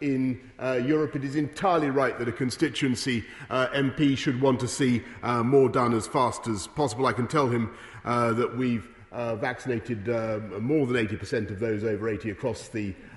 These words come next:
uh, the country, and, uh, in, in, we are looking certainly at a large-scale vaccination centre, uh, near him, and in his immediate vicinity, uh, we have done a hundred and twenty-seven thousand, uh, vaccines already, Mister Speaker,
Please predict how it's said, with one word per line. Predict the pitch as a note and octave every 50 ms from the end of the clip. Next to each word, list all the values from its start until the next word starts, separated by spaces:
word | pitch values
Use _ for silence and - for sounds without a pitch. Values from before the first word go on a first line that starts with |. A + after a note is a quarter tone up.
| -
uh, | - A2+ A2+ A2+ F#2+ A2
the | G#2+ A2
country, | - - D#3+ D#3 D3 - - D#3 D3 D3 - - - - - - -
and, | - C3 C3+ C3 B2+ B2+ B2 A2+ F#2+ B2
uh, | B2+ A#2 A2+ A2+ A2+ G#2+ G2 G#2 G#2 G2
in, | - B2 A#2+ A#2+ A#2+
in, | - - A2+ A2 G2+
we | G2+ A#2
are | A2+ A2 A2
looking | A#2 C#3+ C#3+ - B2 G#2+
certainly | - - F#3 D3+ - G#2+ F#2+
at | F2 F#2
a |
large-scale | G2+ G#2+ G#2 F#2+ - - G#2+ G2
vaccination | F#2+ A2 G2 - A#2+ G#2+ F2+ F#2 G2
centre, | - A#2+ G2+ F#2 G#2+ G#2 F#2 - - - - -
uh, | G2+ A2 G#2+
near | A2+ C3+ D#3 D3+ C#3+ C3
him, | A2 D3 E3+ E3 D3+ D3+ D3 - - - - - - -
and | C3+ C3+ B2 B2 B2 -
in | E3+ E3
his | D3 C#3+ C3 A2 C#3 - -
immediate | B2+ B2+ C#3+ E3+ E3 C3 A#2 B2+ A#2 -
vicinity, | - A#2+ A2+ - G#3+ F3 C#3 - - G2+ F#2+ F#2+ F#2 - - - -
uh, | - A2 A#2 A2+ A2 A2 G#2+
we | A#2 A#2+
have | A2+ A2 F#2+ F2
done | A#2+ A#2 A2 A2 G#2 G2 - -
a | -
hundred | A2+ - - E3 D3 B2+ C3
and | A#2+ A#2+ A#2
twenty-seven | - - D#3 C#3 - C3 A#2+ - - - E3+ C#3 B2 B2 A2+
thousand, | G2+ - - C#3 C3+ B2 A2+ G2+ F2+ G2 F#2+ F#2 F2 - - A2+ -
uh, | - A2+ A2 G#2+
vaccines | F#2+ A2 A2+ G#2 - - - A#2 G#2 G2+ G2+ F#2 - - - - - -
already, | B2+ B2 B2 A#2 F#2+ F#2+ F2+ E2 - - -
Mister | A#2+ G#2 - -
Speaker, | G#2+ - - A#2 G2 - A2+ G#2 F#2